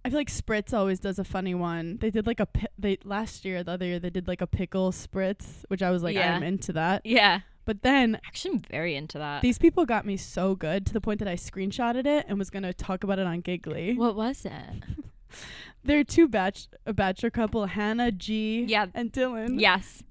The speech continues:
Speaker 1: Post that they got neck tattoos. And they're, like,
Speaker 2: Okay.
Speaker 1: these little subtle
Speaker 2: Wait, I did
Speaker 1: tattoos.
Speaker 2: see that, but I kept scrolling. I was like, "How cute," and kept scrolling.
Speaker 1: See, I saw it, and I was like, "No. No, you guys did not."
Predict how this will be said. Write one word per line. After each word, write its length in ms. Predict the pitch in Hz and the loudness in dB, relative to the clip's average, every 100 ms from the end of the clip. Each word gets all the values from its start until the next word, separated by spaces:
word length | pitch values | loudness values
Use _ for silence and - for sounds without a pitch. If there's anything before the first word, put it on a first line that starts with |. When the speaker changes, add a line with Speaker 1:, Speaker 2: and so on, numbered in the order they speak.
| - - | -20 -4
Speaker 1:
Post 360 | - 285 294 | 4 4 4
that 120 | 285 | 0
they 100 | 262 | -2
got 200 | 233 214 | 0 0
neck 260 | 240 254 - | 2 2 0
tattoos. 680 | 269 160 - - 85 262 - - - - | -2 -2 -4 -6 -6 -8 -10 -18 -20 2
And 140 | - 302 | 6 8
they're, 100 | 320 | 8
like, 120 | 220 | 8
Speaker 2:
Okay. 120 | 208 | 10
Speaker 1:
these 100 | 262 | 8
little 360 | 277 254 294 381 | 6 4 6 4
subtle 280 | - - 247 | 2 4 10
Speaker 2:
Wait, 160 | 427 - | 12 12
I 180 | 330 339 | 12 10
did 240 | 226 311 427 | 10 10 10
Speaker 1:
tattoos. 140 | 339 | 12
Speaker 2:
see 160 | 359 254 | 10 10
that, 260 | 220 185 | 8 8
but 100 | 254 | 8
I 80 | 269 | 8
kept 200 | 277 311 | 8 0
scrolling. 340 | - 277 269 220 | 4 6 6 4
I 60 | |
was 80 | 220 | 2
like, 120 | 262 | 0
"How 140 | 381 392 | 0 0
cute," 300 | 330 185 - | 2 0 2
and 160 | 226 233 | 6 8
kept 200 | 254 240 | 8 6
scrolling. 420 | - 226 214 185 | 4 6 8 8
Speaker 1:
See, 120 | 196 | 6
I 160 | 233 - | 8 6
saw 340 | - 339 247 240 | 6 6 8 6
it, 80 | - - - - | 4 -10 -20 2
and 220 | 247 247 | 4 6
I 100 | 240 | 4
was 160 | 240 233 | 4 2
like, 280 | 233 208 - _ _ _ - | -2 -2 -6 _ _ _ -12
"No. 1200 | 226 226 214 190 160 156 123 156 139 147 151 160 - 269 | -6 -4 -2 -2 -4 -6 -8 -8 -10 -10 -10 -12 -10 0
No, 120 | 240 | 2
you 180 | 240 233 | 2 0
guys 240 | 226 220 | -2 -2
did 180 | 254 220 | -6 -6
not." 640 | 233 262 277 277 254 262 | -4 -2 2 4 4 2